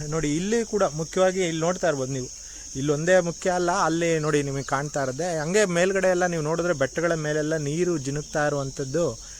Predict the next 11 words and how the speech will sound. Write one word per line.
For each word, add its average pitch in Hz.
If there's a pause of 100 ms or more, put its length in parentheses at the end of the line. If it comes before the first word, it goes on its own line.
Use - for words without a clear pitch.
(220)
ನಿಮಗೆ 143
ಕಾಣ್ತಾ 139
ಇರುತ್ತೆ. 120 (560)
ಆ 160
ಥರದ್ದು, 180 (560)
ಆ, 143
ಪ್ರದೇಶಗಳಲ್ಲಿ 190
ಈ 190
ಥರ, 175
ಹ್ಮ್, 135
ಏನು 151